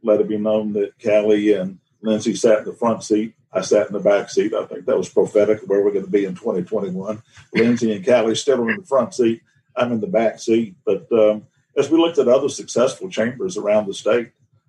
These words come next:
uh, a theme that came out of that was dream big together.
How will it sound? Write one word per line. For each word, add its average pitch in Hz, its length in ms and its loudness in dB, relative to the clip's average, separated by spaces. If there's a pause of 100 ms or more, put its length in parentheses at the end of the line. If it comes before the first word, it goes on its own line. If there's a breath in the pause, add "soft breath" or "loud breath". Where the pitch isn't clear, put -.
(140)
uh, - 360 4
a - 60 -8
theme 143 360 -4
that - 160 -6
came 113 200 -2
out 120 180 2
of 110 60 -6
that 107 280 2
was 104 200 2
dream 120 380 0
big 110 300 0
together. 98 400 -2